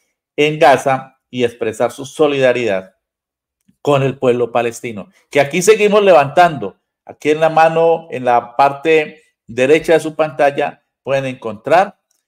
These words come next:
eh, nuestro corazón con Palestina y también en nuestro fondo de nuestro estudio. Bien, y a propósito de Palestina, pues, eh, eh, Sudáfrica,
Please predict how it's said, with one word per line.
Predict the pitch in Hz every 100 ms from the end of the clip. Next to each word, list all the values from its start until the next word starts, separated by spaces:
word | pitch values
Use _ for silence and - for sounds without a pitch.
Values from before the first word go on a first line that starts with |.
| _ _
eh, | 117 113 110 107
nuestro | 120 135 135 139 139 139
corazón | 127 113 101 131 127
con | 131 127
Palestina | 117 101 - 127 101 - _ _
y | 110
también | 127 117 131 160
en | 156
nuestro | 139 120 113
fondo | 147 151 123
de | 113
nuestro | 107 - 98
estudio. | _ 143 131 92 - _ _ _ _ _ _
Bien, | 127 165 190 170 117 92 _ _ _ -
y | 151
a | 143
propósito | 143 156 175 190 190
de | 196
Palestina, | 185 185 202 - 180 170 214 220 _ _ _ _
pues, | 131 139 139 135 143
eh, | 139 135 131 127 123 131 120 117 113
eh, |
Sudáfrica, | - 127 160 202 175 175 175 190 190